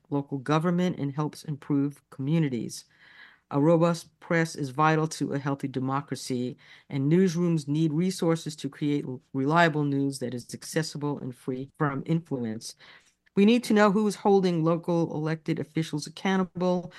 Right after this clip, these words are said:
who is reporting from the state legislators and other public meetings, town councils, court proceedings, school boards. It's vital that this information on a local level where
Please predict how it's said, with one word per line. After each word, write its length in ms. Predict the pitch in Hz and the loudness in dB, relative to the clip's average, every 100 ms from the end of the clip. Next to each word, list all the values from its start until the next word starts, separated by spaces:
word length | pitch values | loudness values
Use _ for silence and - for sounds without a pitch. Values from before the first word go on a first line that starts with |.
| - | -6
who 100 | - | 2
is 100 | 220 | 4
reporting 520 | 185 165 - 180 170 165 | 4 0 2 4 4 0
from 260 | - 160 | 0 2
the 60 | 143 | 2
state 500 | - - 147 - - | -4 -4 -2 -2 0
legislators 800 | 180 175 - 185 175 175 175 - - - - - - - | 0 0 -4 -2 0 2 -2 -4 -20 -20 -20 -20 -18 0
and 240 | 170 170 | 4 4
other 180 | 156 196 | 4 2
public 400 | - 196 165 160 | 2 0 0 0
meetings, 580 | 165 175 180 175 175 160 | 2 4 2 2 -2 -4
town 320 | - 180 160 | 0 2 2
councils, 720 | 156 180 170 165 185 170 160 | 2 2 2 2 2 2 0
court 260 | - 180 170 | -2 -2 0
proceedings, 640 | 180 - 175 170 165 160 | -4 -4 -2 2 2 0
school 320 | - 160 160 | -4 0 0
boards. 540 | 156 160 160 170 170 - _ _ | 2 2 4 2 -2 -12 _ _
It's 220 | 165 156 | -6 -4
vital 760 | 147 135 143 156 151 135 127 123 _ _ - | -4 0 6 6 6 2 -2 -8 _ _ -4
that 220 | 139 139 | -4 0
this 240 | 165 165 | -2 0
information 680 | 165 160 156 151 147 - 143 | 0 0 0 2 0 -2 -4
on 180 | - 123 | -4 -6
a 80 | 127 | -6
local 480 | 131 151 170 160 139 | 0 2 2 0 -2
level 400 | 127 123 127 127 | -2 -4 -4 -4
where 240 | 127 123 | -6 -8